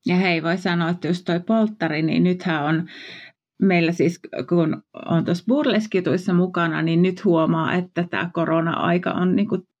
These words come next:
kääntynyt parempaa, että meillä on niinku esimerkiksi burleskipajoihin on tosi kova tunku tämmöisiä polttaripajoja. Eilen kävin vetää just yhden itse, ja oli siis ihana porukka sielläkin, että, että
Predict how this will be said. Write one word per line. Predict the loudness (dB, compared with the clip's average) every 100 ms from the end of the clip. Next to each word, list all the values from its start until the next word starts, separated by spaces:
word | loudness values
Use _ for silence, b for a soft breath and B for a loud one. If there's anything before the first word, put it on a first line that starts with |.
| _ _ _ _ -2
kääntynyt | 0 0 0 0 0
parempaa, | 2 2 2 0 0 0
että | 0 0
meillä | 2 2 2
on | 2
niinku | 2
esimerkiksi | 0 2 2 2 -2 0
burleskipajoihin | 0 2 0 0 -4 0 0 2 2 0 0
on | 0 0 -2 -8 _ _ -4
tosi | -2 0 -2
kova | 0 -2 -2 0
tunku | 2 2 2 -2 -6 _ _ _
tämmöisiä | -2 -2 0 0
polttaripajoja. | 0 0 -2 -2 -2 0 2 2 2
Eilen | 0 0 0 -2
kävin | -2 -2 -2
vetää | -4 -2 0
just | 2 0 0
yhden | 0 2 0 0
itse, | -2 0 0 0 _ _
ja | -2 -2 -2 0
oli | 2 2 0
siis | -2 -2
ihana | 0 0 0 -2
porukka | 0 0 0 -2
sielläkin, | 0 0 0 -2 -4
että, | -4 -4 -4 B B B _ _ _ -4
että | -4